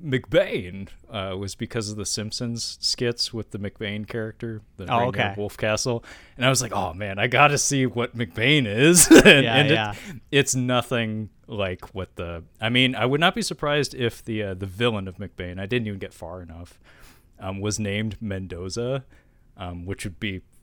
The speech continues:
Speaker 1: from the Simpsons sketch, but I didn't get far enough along to see if they ever match up at all, but it seemed like just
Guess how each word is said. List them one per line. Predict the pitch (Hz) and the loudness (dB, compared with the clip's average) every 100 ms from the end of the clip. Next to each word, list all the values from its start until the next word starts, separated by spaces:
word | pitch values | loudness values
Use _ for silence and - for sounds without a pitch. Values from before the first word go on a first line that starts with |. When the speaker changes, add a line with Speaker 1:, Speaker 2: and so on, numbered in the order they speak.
| - - | -20 -10
Speaker 1:
from | - 95 | -6 -4
the | 92 | -4
Simpsons | - 104 - 104 101 | -4 -6 -6 -8 -8
sketch, | - 107 104 - | -8 -8 -8 -10
but | 104 92 - | -8 -8 -2
I | 117 | 2
didn't | 135 143 | 2 2
get | 131 127 | 0 0
far | 120 113 | 0 -2
enough | 110 104 | -2 -4
along | 101 98 98 | -6 -8 -8
to | 95 | -10
see | - 101 | -10 -10
if | 92 | -10
they | 101 | -10
ever | 92 90 | -12 -12
match | 87 87 87 - | -12 -12 -14 -12
up | 90 - | -12 -10
at | 95 | -8
all, | 90 | -8
but | 92 101 | -8 -6
it | |
seemed | - 117 98 | -4 -4 -4
like | 87 - | -8 -12
just | - - | -16 -16